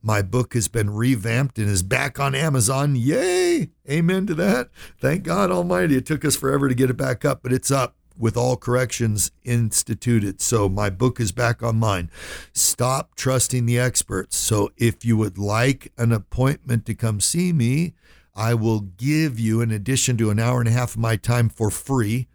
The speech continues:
okay, I don't charge. So in addition to an hour and a half of my time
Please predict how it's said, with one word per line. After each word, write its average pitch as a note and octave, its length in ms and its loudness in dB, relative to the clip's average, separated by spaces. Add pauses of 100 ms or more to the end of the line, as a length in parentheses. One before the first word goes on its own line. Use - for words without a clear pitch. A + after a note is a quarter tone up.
(320)
okay, A2 360 0
I A2 100 0
don't A#2 200 -2
charge. A#2 520 -2 (320)
So A#2+ 160 -2
in A#2 80 2
addition B2+ 440 0
to A#2 100 2
an A#2 80 0
hour B2 180 0
and A#2+ 80 0
a A#2 40 2
half B2 200 0
of G#2+ 80 -2
my G#2 120 0
time A#2 560 -2